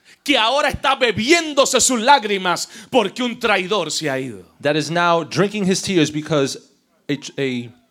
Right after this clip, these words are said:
Speaker 2: person treasoned him, left him.
Speaker 1: Cualquiera persona que fuera menos
Speaker 2: Anyone who was less of a man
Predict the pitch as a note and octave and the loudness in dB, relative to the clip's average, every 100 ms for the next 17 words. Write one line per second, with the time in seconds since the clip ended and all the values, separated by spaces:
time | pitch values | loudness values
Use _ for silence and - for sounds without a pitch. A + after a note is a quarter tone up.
0 | _ _ _ - F3 E3+ D3+ - F#3+ D#3+ | _ _ _ -4 -2 -2 -6 -4 -4 -4
1 | B2+ G2 E2 D2+ _ _ _ _ _ _ | -8 -10 -14 -16 _ _ _ _ _ _
2 | _ _ _ - C3 - - F2 D#2+ _ | _ _ _ -8 -8 -8 -16 -20 _ _
3 | _ _ _ _ _ _ _ - B3 G#3 | _ _ _ _ _ _ _ 0 2 2
4 | E3+ C#4 C#4 C#4 A#3 G3+ B3+ B3 A3+ G#3 | 0 0 0 2 0 0 0 -2 -2 -2
5 | A3+ A#3 G#3 E3+ C3+ B2 - - - - | 0 0 0 -2 -6 -10 -14 -16 -18 -12
6 | - D3 D#3+ D#3+ D3+ D3 A#2+ D3+ D3 C#3 | -6 -2 -2 -2 -2 -2 -2 -4 -4 -6
7 | A#2+ A2 G#2 A2+ | -6 -6 -8 -10